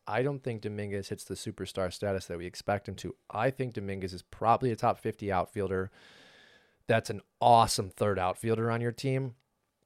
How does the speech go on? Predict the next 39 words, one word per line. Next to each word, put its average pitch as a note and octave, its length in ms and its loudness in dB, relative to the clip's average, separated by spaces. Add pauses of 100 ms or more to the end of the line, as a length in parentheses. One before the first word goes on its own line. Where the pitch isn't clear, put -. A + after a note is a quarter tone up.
(140)
And B2+ 100 0
if A2+ 100 0
he's G#2+ 140 0
a, G#2+ 160 2
if - 120 -8
he's A#2 180 -2
your G#2+ 80 0
second A2 440 0
outfielder, C3 680 0 (180)
you're B2+ 240 6
okay G2+ 460 0
with C3+ 180 2
him. E3 340 0 (560)
Um, F#2+ 500 -2 (440)
but A2 320 6 (300)
I'm C3 200 4
not C#3+ 240 4
looking A2+ 360 2
at F#2+ 100 -2
Dominguez G2 480 -4
to - 140 -8 (100)
ever G2 320 0
hit G#2 640 -6
him, G#2+ 140 -8
his G#2 260 -4
way F#2 260 0
into F#2 300 -6
a E2+ 80 -4
top - 420 -2
ten F#2+ 400 -8
outfield E2+ 480 -8
position F2 460 -8
for F2 160 -10
me, F2 180 -8
maybe A2+ 380 -4
even F#2 160 -6
a E2 60 -6
top - 420 -4
twenty. E2+ 560 -8